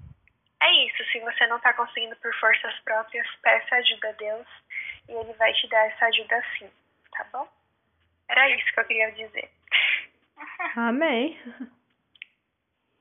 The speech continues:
Speaker 2: É isso mesmo, meninas. Recorram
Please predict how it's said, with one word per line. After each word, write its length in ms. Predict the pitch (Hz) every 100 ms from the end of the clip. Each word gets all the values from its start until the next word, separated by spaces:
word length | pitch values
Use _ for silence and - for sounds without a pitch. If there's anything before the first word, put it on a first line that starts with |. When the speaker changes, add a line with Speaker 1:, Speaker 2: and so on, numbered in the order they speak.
| _ _ _ _ _ _ _ _ -
Speaker 2:
É 160 | 202
isso 240 | 196 - 233
mesmo, 360 | 214 185 -
meninas. 500 | 185 185 190 190 196 _ _ _ _ _ _ _ _ _ _
Recorram 640 | 220 214 - 214 220 220